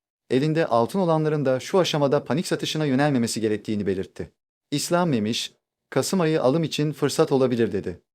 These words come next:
Altın piyasasında son durum hem yatırımcılar hem de alım satım yapmak isteyen vatandaşlar tarafından yakından takip ediliyor.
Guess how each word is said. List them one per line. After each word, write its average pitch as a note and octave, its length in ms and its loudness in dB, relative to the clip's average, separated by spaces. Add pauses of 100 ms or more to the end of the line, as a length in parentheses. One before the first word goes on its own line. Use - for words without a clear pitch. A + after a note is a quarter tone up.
(260)
Altın D3 320 2
piyasasında D#3+ 560 0
son E3+ 280 0
durum C#3 220 0
hem D#3+ 200 -2
yatırımcılar A#2 640 0 (340)
hem D#3+ 220 0
de D#3+ 100 2
alım C#3 260 0
satım F3 240 -2
yapmak D3+ 280 -2
isteyen C3+ 360 0
vatandaşlar C3 580 2
tarafından C#3 440 0
yakından C3+ 480 0
takip A2 340 0
ediliyor. F#2 460 -6